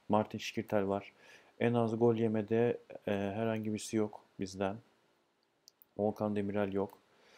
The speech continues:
E, ligi de bu şekilde bitirmiş olduk arkadaşlar. E,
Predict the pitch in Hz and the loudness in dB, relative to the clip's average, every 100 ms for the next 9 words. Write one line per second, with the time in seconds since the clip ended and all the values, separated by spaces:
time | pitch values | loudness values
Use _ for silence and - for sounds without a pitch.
0 | - - - - 107 104 104 104 101 107 | -20 -20 -20 0 2 4 2 2 0 0
1 | 127 123 117 117 117 117 - 110 110 107 | 2 4 6 6 4 -2 -4 -4 -4 -2
2 | 113 113 120 123 120 110 101 101 98 101 | -2 -2 0 0 0 0 0 -2 -2 -2
3 | 98 95 104 107 - - - - - - | -4 -2 0 0 -4 -14 -20 -20 -20 -20
4 | - 107 104 104 | 0 2 4 4